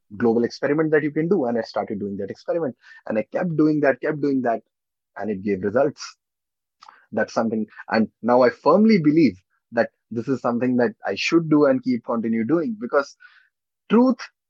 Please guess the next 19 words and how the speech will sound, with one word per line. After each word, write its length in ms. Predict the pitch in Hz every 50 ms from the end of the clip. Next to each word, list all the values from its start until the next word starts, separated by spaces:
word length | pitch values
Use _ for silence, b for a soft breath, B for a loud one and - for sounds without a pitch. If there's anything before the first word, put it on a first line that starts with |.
| _ _ _ _ _ _ _ -
can 240 | 190 175 180 190 175
hurt 300 | 135 156 170 170 160 -
once, 680 | - 110 113 113 107 98 92 - - - - - - _ _ _ _ _ _ _ _ - -
but 220 | 117 151 180 180 - _ _ _ _ _ _ - 104 101
gyan 480 | 98 120 139 139 160 180 190 190 185 180 _ _ _ _ -
never 360 | 123 127 135 147 170 185 175
adds 320 | 165 151 143 135 120 117
value 460 | 123 135 131 131 131 131 135 135 139 - -
unless 360 | 131 131 131 135 135 - - -
it 140 | 127 - -
has 160 | 127 117 -
application. 600 | 120 110 - 123 113 - 127 120 - - 107 92 -
Everything 640 | 131 143 151 160 175 185 175 - 165 160 160 151 - _ _ _ - 135
that 180 | 120 131 123 120
we 80 | 135 131
do 140 | 135 135
in 100 | 135 123
our 180 | 127 123 123 120
life 220 | 120 113 110 117